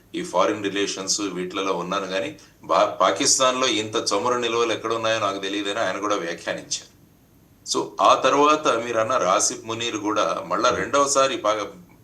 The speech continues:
అమెరికాకు వెళ్ళబోతున్నాడు అన్నది కూడా వార్తలు మనం వింటున్నాం.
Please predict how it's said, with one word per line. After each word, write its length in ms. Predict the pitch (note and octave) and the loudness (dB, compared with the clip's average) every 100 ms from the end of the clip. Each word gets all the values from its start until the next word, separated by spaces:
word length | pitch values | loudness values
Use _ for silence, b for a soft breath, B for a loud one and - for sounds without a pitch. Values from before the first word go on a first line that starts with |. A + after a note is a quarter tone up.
| _ G#2+ | _ -6
అమెరికాకు 440 | A#2+ A#2+ A#2+ G#2 | -2 0 2 2
వెళ్ళబోతున్నాడు 640 | G2+ G#2+ G#2 G2+ G2 F#2+ | 4 4 0 -2 -2 0
అన్నది 240 | F#2 F#2+ F2+ | 0 -2 0
కూడా 160 | C3+ | 0
వార్తలు 380 | C#3+ G#2 G#2 G2+ | 4 2 0 -2
మనం 460 | F#2 F2+ F2 E2 D#2+ | -2 -2 -4 -6 -6
వింటున్నాం. 380 | F2 F2 D#2 | -4 -4 -6